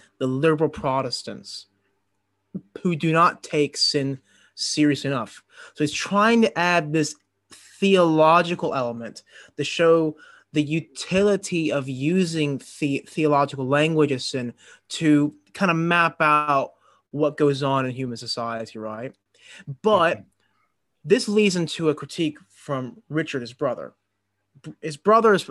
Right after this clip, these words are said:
Speaker 1: as we've kind of mentioned a couple of times now, is from this Bartian camp, a bit further to the right than where Reinhold is at this stage. And he says, "You know, you attack these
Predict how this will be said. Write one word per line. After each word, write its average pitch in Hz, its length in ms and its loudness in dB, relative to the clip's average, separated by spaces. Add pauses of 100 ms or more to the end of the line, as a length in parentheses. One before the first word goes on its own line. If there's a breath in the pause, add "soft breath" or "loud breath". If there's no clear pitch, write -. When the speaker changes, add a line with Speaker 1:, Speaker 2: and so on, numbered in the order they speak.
Speaker 1:
as 156 200 -2
we've 147 120 -2
kind 165 160 -2
of 147 80 2
mentioned 143 240 -2
a 135 40 -10
couple 143 180 -4
of - 60 -14
times 135 240 -6
now, 135 300 -8 (140)
is 151 140 -8
from 151 260 -4
this 131 140 -6
Bartian 139 640 -2 (300)
camp, 117 260 -16 (340 loud breath)
a 123 40 -10
bit 135 140 -2
further 165 280 0
to 151 100 -8
the 147 80 0
right 135 420 -2
than 131 180 -8
where 131 120 -6
Reinhold 131 680 -4
is 120 140 -10
at 127 60 -20
this 120 140 -14
stage. 110 440 -12 (680 soft breath)
And 156 160 -2
he 190 60 0
says, 190 420 -2
"You 190 120 -2
know, 190 280 2 (680)
you 175 240 0
attack 208 580 -2
these 151 440 0